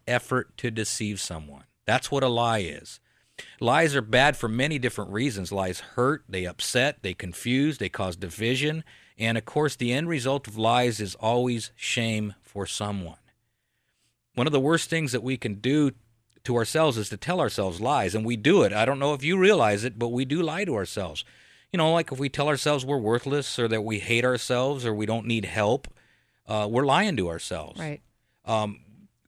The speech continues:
Speaker 1: we gotta be careful of, and, and this is what's really damaging to the brain, is categorical, all-inclusive statements like,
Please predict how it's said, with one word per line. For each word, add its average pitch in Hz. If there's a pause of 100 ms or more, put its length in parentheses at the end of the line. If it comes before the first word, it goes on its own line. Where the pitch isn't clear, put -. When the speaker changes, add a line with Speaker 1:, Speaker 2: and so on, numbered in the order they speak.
(120)
Speaker 1:
we 143
gotta 156
be 147
careful 156
of, 110
and, 123
and 117
this 185
is 147
what's 131
really 139
damaging 120
to 120
the 98
brain, 90 (600)
is 104
categorical, 120 (360)
all-inclusive 117
statements 87 (280)
like, 101